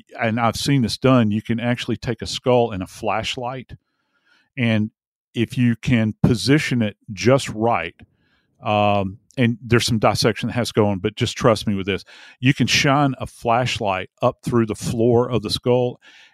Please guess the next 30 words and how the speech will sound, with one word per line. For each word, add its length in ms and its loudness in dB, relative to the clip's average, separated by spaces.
and 520 0
it 160 2
is 120 -4
translucent 760 -4
almost. 300 -8
That's 160 0
how 80 2
thin 460 0
that 200 -8
bone 320 4
is. 240 -4
And 160 -4
so 140 2
how 180 0
much 220 -2
more 240 2
so 300 0
for 180 -8
a 60 -8
five-year-old 920 -2
if 160 -8
you're 120 0
dealing 340 6
with 140 2
repeated 500 -4
strikes. 580 -4
Now, 260 4
it, 180 -4
maybe 460 6
her, 360 6